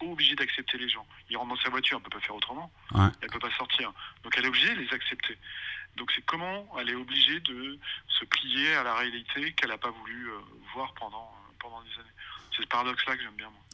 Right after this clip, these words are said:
Speaker 2: Oui, et puis, euh, la, la chose qui est très riche dans le, le film, c'est, c'est les, les personnages qu'ils rencontrent. Je pense particulièrement à l'au-, à l'autostoppeuse.
Speaker 1: Ouais, qui est génial.
Speaker 2: C'est, c'est
Speaker 1: J'adore.
Speaker 2: absolu-, ah,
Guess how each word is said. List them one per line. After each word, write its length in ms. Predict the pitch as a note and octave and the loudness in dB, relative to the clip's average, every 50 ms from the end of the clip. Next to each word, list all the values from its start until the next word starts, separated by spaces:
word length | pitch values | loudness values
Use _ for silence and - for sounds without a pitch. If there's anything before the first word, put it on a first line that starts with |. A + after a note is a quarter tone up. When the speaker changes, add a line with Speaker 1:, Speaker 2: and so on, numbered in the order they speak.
| - | 0
Speaker 2:
Oui, 140 | A2+ B2 B2+ | 4 4 4
et 60 | A2+ B1+ | 4 6
puis, 340 | - - E2+ F2+ F2+ F2 | 8 8 8 8 6 4
euh, 120 | F2+ F#2 E2+ | 4 4 4
la, 200 | F2 F#2 G2 F#2+ | 6 6 6 6
la 140 | G2+ G#2+ F#2+ | 8 8 8
chose 260 | - - C3 A#2 G#2 | 8 10 10 8 8
qui 120 | - - A2 | 8 8 6
est 40 | |
très 200 | F#2 - G2 G#2 F#2+ | 8 8 10 10 10
riche 260 | G#2 A2+ G#2 - - | 10 10 10 8 8
dans 140 | - G2 G2 | 8 10 10
le, 180 | F#2+ F2+ F2+ | 12 10 10
le 140 | F2+ E2+ F2 | 10 8 8
film, 360 | F2 - - F3 E3+ D#3+ C3 | 6 8 8 10 10 10 10
c'est, 360 | A#2 - - A#2+ A2 G2+ F#2 F#2 | 10 8 8 8 8 8 8 6
c'est 180 | - - A2+ | 6 6 6
les, 140 | F#2+ G2 F#2+ | 8 8 8
les 220 | F2+ D#2+ E2+ F#2+ | 6 6 4 4
personnages 540 | F#2+ - G#2 F#2+ - - A2 G#2+ G#2 G2+ - | 6 6 6 6 8 8 10 10 10 10 8
qu'ils 140 | - - F2+ | 8 8 8
rencontrent. 480 | F2 G2+ G2 - - - - G2 - - - - - - - - - - | 10 10 10 10 10 10 10 10 8 4 -4 -16 -16 -16 -16 -16 -16 -16
Je 80 | - | -2
pense 220 | - F#2+ F#2 F2 - | 4 4 6 6 8
particulièrement 760 | - G#2+ G2 - A2 - - G#2+ A2+ G#2+ G#2+ G#2+ G#2+ G#2+ G2+ | 8 8 8 6 4 2 6 10 10 12 12 12 12 12 12
à 60 | F#2+ | 10
l'au-, 140 | F#2+ F#2+ - | 8 8 6
à 100 | - G2 | 8 8
l'autostoppeuse. 920 | F#2+ G2+ F#2+ - G#2 F#2+ - - - F#2+ - - B2 C3 C#3 C#3 G#2+ F2 D#2 - - - - - - - - - - - - - - - - - - - | 8 8 8 6 6 4 6 6 6 4 6 8 10 10 10 10 8 6 4 2 -2 -12 -20 -20 -20 -20 -20 -20 -20 -20 -20 -20 -20 -20 -20 -14 -4 0
Speaker 1:
Ouais, 200 | C3+ A#2+ A#2+ A2+ - | 2 2 2 2 0
qui 60 | - | 0
est 80 | - - | 0 0
génial. 160 | - - - | 2 4 6
Speaker 2:
C'est, 360 | - - - - G2 E2+ D2 | 8 10 10 10 10 8 4
c'est 160 | - - - F2+ | 2 2 4 4
Speaker 1:
J'adore. 220 | D2+ - - A#2 | 2 4 8 8
Speaker 2:
absolu-, 380 | A#2 A2+ - - - - A2 G2+ F#2 | 8 10 10 10 10 10 10 10 8
ah, 140 | F2 E2+ | 6 4